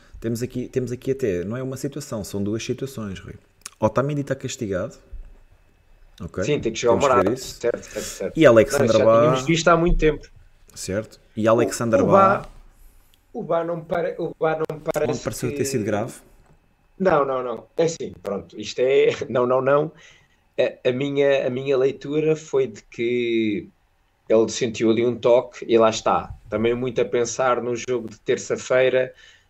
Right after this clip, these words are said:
Speaker 2: que, que se trocou o Bá pelo, pelo Gilberto, até porque é um jogador que também nos dá, nos dá garantias.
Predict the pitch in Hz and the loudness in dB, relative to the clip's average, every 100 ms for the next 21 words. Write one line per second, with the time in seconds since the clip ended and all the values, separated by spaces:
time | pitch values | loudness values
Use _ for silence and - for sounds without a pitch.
0 | _ - - 135 131 127 127 - - - | _ -10 -4 -2 0 -2 -4 -6 -8 -2
1 | 143 127 - 139 135 131 127 117 127 120 | 0 0 4 8 8 8 6 4 4 4
2 | 120 - 127 120 120 117 113 117 113 120 | 2 -2 0 0 -2 -2 -4 -4 -4 -2
3 | 120 117 107 127 135 - - 123 120 110 | -2 0 2 4 2 -2 -2 -2 -2 -2
4 | 123 120 110 117 117 127 - 135 120 127 | 0 0 2 4 4 2 0 -2 0 -2
5 | 117 110 110 117 113 107 104 104 104 _ | -4 -6 0 4 4 2 0 -6 -12 _
6 | _ _ _ _ _ _ - 117 123 117 | _ _ _ _ _ _ -14 -2 2 2
7 | 123 120 110 113 98 87 - - | 2 0 -4 -6 -4 -6 -8 -16